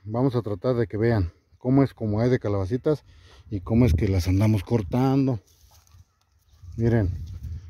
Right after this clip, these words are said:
observen, hay unas muy grandotas, miren, y esa ya está, ya se pasó ahí. Hay unas que las cortaron, ahí las dejaron.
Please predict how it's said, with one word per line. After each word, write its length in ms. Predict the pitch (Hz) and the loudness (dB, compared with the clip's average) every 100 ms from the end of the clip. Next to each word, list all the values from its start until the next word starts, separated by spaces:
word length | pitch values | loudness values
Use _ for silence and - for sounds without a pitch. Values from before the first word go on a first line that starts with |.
| - | -14
observen, 520 | - - 135 131 104 85 - - _ - - _ | -14 -2 2 2 0 -6 -16 -20 _ -20 -20 _
hay 140 | 127 | 2
unas 400 | 143 147 117 - _ - - 131 | 4 4 2 -4 _ -20 -20 -6
muy 300 | 127 160 160 | 2 2 2
grandotas, 600 | 139 113 104 131 - 127 | 0 -2 -4 -4 -4 -4
miren, 320 | 120 117 110 - - - - - - | -2 -4 -6 -8 -14 -16 -18 -20 -18
y 100 | 110 | -14
esa 180 | 113 110 | -12 -10
ya 120 | 104 | -10
está, 240 | 98 - 98 95 - | -10 -12 -14 -14 -20
ya 200 | 113 104 | -16 -14
se 120 | 98 101 | -10 -10
pasó 320 | - - 123 | -6 -6 -4
ahí. 420 | - 123 170 - - - - - - - - - | -4 0 0 -2 -4 -10 -10 -12 -12 -16 -18 -8
Hay 80 | 120 | -4
unas 200 | 123 - | -4 -6
que 120 | 104 | -8
las 160 | 95 | -8
cortaron, 520 | - 104 - 147 151 139 | -6 -6 0 2 2 0
ahí 140 | 120 | -2
las 180 | 123 110 | -2 -4
dejaron. 640 | 104 95 135 156 160 151 | -6 -4 0 2 2 0